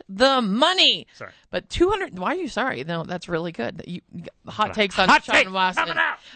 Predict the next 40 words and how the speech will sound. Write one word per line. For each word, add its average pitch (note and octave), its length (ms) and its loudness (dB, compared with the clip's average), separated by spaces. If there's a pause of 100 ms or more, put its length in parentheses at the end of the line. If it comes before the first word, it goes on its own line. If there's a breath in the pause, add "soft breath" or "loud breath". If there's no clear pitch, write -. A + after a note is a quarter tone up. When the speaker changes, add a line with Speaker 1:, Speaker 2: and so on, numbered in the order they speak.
Speaker 1:
Um, F#3 160 0
so A#3 140 0
he's C4 180 4
the B3 80 -2
number A3+ 220 2
two G#3 300 -2 (920)
overall A#3 640 4
paid F3 380 0
quarterback F3+ 360 2
in F3+ 60 -8
the F3+ 80 -2
league, G3 240 0
and G3+ 200 -4
we A3+ 80 -8
don't A#3+ 140 -2
even G#3 160 -2
know F#3+ 120 4
if F#3+ 80 -2
he's F3+ 140 -6
gonna E3+ 200 -2
get E3+ 180 0
played. D3+ 460 -2
Uh, E3+ 300 2
uh, C3 100 -2
paid. F#3 480 2 (420 loud breath)
I F#3+ 120 2
mean, G3+ 180 2
play, B3 320 6 (140)
<laughs> - 160 -20
paid A3 320 0
to A3 80 -12
play. F#3+ 440 -4
Paid D#4+ 200 -6
to G4+ 80 -6
play. E3+ 300 -4
Speaker 2:
Either B2 260 2
paid A#2 260 -2
or A2+ 100 2
played. G2 280 -8
Speaker 1:
Play, A#3 200 4